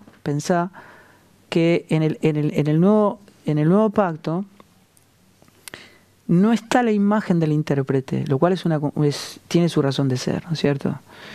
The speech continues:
Eh, en el antiguo pacto estamos hablando de un hombre destituido, fuera de Dios, ¿no es cierto? Que Dios le hablaba, Dios hablaba a tra-, a nuestros padres de muchas maneras y de muchas formas y en otro tiempo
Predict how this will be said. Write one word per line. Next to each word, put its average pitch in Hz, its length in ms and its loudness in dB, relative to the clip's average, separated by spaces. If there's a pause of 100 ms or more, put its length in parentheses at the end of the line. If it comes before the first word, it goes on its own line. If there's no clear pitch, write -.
(400)
Eh, 143 480 2
en 147 100 2
el 147 100 2
antiguo 190 360 2
pacto 214 320 -2
estamos 170 360 -4
hablando 156 300 0
de 147 40 0
un 156 100 2
hombre 165 260 2
destituido, 139 640 0
fuera 151 320 0
de 131 140 0
Dios, 131 420 -8 (480)
¿no - 60 0
es 135 60 2
cierto? 165 300 2
Que 151 240 0 (180)
Dios 175 280 2
le 175 120 2
hablaba, 139 600 -2
Dios 151 260 0
hablaba 175 300 2
a 170 60 -2
tra-, 160 140 -6
a 139 100 -2
nuestros 151 360 0
padres 170 640 -2
de 151 120 0
muchas 170 300 0
maneras 156 460 2
y 156 60 0
de 147 100 0
muchas 170 300 2
formas 170 540 -2
y 147 40 0
en 147 100 0
otro 151 220 0
tiempo 170 480 0